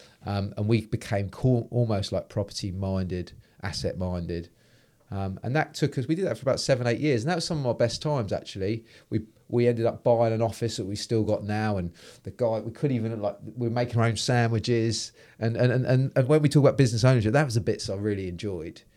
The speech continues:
The camaraderie and the, "How much did we make this week? Right, okay, right, that's good." And, and trying doing deals and stuff like that. So yeah, that was,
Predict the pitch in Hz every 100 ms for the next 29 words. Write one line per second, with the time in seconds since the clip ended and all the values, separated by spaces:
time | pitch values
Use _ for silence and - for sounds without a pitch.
0 | _ - 120 135 113 113 107 98 92 85
1 | 87 90 92 92 92 - - - - 120
2 | 110 98 101 107 98 90 90 - 87 82
3 | - 110 - 107 110 104 107 98 95 101
4 | - 101 95 - 107 101 110 104 95 123
5 | 107 104 110 101 113 110 107 104 104 92
6 | - - - 98 101 - 123 151 151 160
7 | 165 143 113